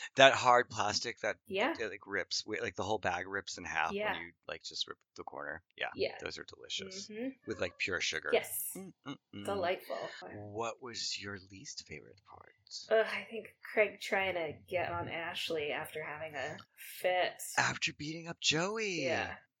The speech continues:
Speaker 1: Oh, wait, can I have a new favorite part?
Speaker 2: Yeah.
Speaker 1: <laughs> Craig beating up Joey.
Speaker 2: Oh. <laughs> You're such an asshole. <laughs>
Speaker 1: <laughs> So,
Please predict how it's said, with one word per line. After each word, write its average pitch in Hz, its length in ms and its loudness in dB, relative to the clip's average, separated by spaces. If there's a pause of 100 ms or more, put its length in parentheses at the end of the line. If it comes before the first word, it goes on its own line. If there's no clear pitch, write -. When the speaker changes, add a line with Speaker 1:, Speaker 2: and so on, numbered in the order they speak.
(460)
Speaker 1:
Oh, 156 120 8
wait, 151 180 8
can 135 140 0
I 131 60 6
have 127 100 2
a 127 40 -2
new 113 140 -6
favorite 110 240 -4
part? 120 160 4
Speaker 2:
Yeah. 359 200 6 (300)
Speaker 1:
<laughs> - 200 -6
Craig 196 240 6
beating 190 180 -2
up - 80 -8
Joey. 214 240 2
Speaker 2:
Oh. 185 260 4 (120)
<laughs> 233 200 12
You're 233 1600 12
such - 180 8
an 220 120 6
asshole. - 920 6
<laughs> - 60 6 (260)
Speaker 1:
<laughs> 165 140 6 (1500)
So, 120 60 2